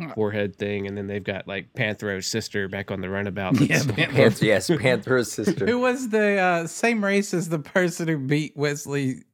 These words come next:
Speaker 1: Crusher's ass at the Starfleet exam?
Speaker 3: Oh, yeah.
Speaker 1: You remember?
Speaker 2: The Blue
Speaker 1: Except,
Speaker 2: Thundercat.
Speaker 1: yeah, yeah, but he had,
Speaker 2: Oh.
Speaker 1: but he had to have, like, an incense, uh, holder
Speaker 3: Mm-hmm.
Speaker 1: to breathe out of, some sort of breathing apparatus, and the
Speaker 2: Oh,
Speaker 1: this
Speaker 2: okay.
Speaker 1: one didn't.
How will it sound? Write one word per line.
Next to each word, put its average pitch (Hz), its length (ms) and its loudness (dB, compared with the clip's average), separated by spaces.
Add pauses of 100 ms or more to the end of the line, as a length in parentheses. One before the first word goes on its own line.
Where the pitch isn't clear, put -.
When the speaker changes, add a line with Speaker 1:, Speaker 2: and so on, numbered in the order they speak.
(140)
Speaker 1:
Crusher's 143 520 0
ass 139 420 0
at 127 180 -4
the 127 100 -2
Starfleet 131 520 0
exam? 196 540 -2
Speaker 3:
Oh, 143 300 2
yeah. 143 560 2
Speaker 1:
You 165 40 4
remember? 190 280 6
Speaker 2:
The - 20 6
Blue 180 100 6
Speaker 1:
Except, 139 300 2
Speaker 2:
Thundercat. 196 380 -2 (120)
Speaker 1:
yeah, 208 460 2
yeah, 185 380 0
but 147 140 0
he 170 100 2
had, 165 140 4
Speaker 2:
Oh. 180 540 2
Speaker 1:
but 208 80 4
he 214 60 4
had 202 100 4
to 190 80 2
have, 185 160 4
like, 175 160 2
an 156 120 4
incense, 156 680 0
uh, 165 360 4
holder 185 560 2
Speaker 3:
Mm-hmm. 98 300 2
Speaker 1:
to 104 80 2
breathe 165 400 0
out 104 200 4
of, 196 260 0
some 175 140 -2
sort 170 120 -4
of 151 80 0
breathing 165 320 0
apparatus, 160 480 2
and 131 260 2
the 135 260 2
Speaker 2:
Oh, 151 680 0
Speaker 1:
this 156 140 4
Speaker 2:
okay. - 80 2
Speaker 1:
one 123 100 6
didn't. 120 380 0